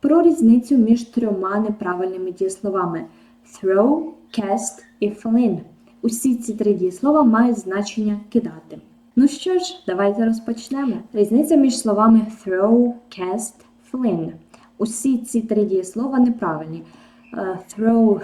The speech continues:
threw, thrown, cast, cast, cast і fling, flan,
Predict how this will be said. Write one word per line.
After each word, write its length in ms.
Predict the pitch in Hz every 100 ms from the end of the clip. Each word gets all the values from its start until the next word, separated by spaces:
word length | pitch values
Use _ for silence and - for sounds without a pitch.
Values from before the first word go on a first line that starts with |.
| -
threw, 540 | - 220 208 175 - -
thrown, 460 | 185 170 180 247 311 - - _ _ _
cast, 540 | 226 190 - - - -
cast, 500 | 175 160 - - -
cast 440 | 202 294 - - -
і 280 | 233 190 - - -
fling, 360 | 208 208 285 320 - _ _
flan, 360 | 185 175 175